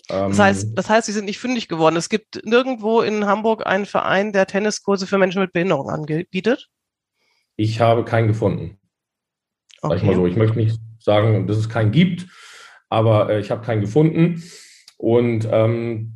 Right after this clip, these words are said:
Speaker 2: damit das Ganze seriös abläuft, ähm, habe ich meinen Verein, eigenen Verein gegründet mit, ähm, sechs anderen Leuten. Und, ähm, ja, und dann haben wir losgelegt und haben das Tenniscamp organisiert.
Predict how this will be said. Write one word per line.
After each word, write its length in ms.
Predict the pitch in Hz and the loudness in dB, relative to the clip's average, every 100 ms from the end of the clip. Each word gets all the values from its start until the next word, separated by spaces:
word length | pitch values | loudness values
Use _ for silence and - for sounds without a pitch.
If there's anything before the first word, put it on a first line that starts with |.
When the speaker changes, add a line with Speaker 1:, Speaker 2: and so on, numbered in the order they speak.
| - | 0
Speaker 2:
damit 240 | 120 127 | 2 4
das 160 | 120 - | 2 2
Ganze 640 | 127 135 131 120 113 120 113 | 0 0 0 2 2 -2 -2
seriös 480 | 131 120 123 123 - | -2 0 0 -2 -4
abläuft, 640 | 123 - 139 139 143 143 - | -8 -2 2 4 4 0 -2
ähm, 440 | 120 123 123 113 | -2 0 -4 -4
habe 160 | 110 - | -4 -6
ich 80 | |
meinen 240 | 110 104 110 | -4 -2 0
Verein, 340 | 104 117 113 - | 0 -4 -6 -4
eigenen 320 | 110 113 113 | -2 2 2
Verein 320 | 113 87 104 | 0 0 -2
gegründet 560 | 101 107 139 151 147 - - | -2 2 4 4 2 -2 -8
mit, 240 | 123 - | -8 -2
ähm, 480 | 127 120 127 120 110 | 0 0 -2 -6 -4
sechs 240 | 120 - | -4 -4
anderen 500 | - 127 123 127 127 - - - - - | -6 -2 -2 -2 -2 -8 -20 -20 -20 -4
Leuten. 600 | 110 117 123 127 135 - | 2 4 4 0 -2 -4
Und, 520 | - 113 113 110 110 | 0 2 4 4 2
ähm, 600 | 117 107 110 110 107 107 - | 2 2 2 0 -2 -4 2
ja, 160 | 127 | 2
und 180 | 92 101 | 2 -2
dann 220 | 98 98 | -4 -2
haben 140 | 98 113 | -2 0
wir 40 | |
losgelegt 560 | 120 139 - 90 82 - | 0 0 -4 -6 -6 -6
und 140 | 82 | -4
haben 140 | 95 | -2
das 140 | 98 95 | -2 -2
Tenniscamp 500 | 107 104 - 107 107 | -4 -4 -4 -4 0
organisiert. 600 | 101 104 101 98 87 | 0 0 -2 -2 -4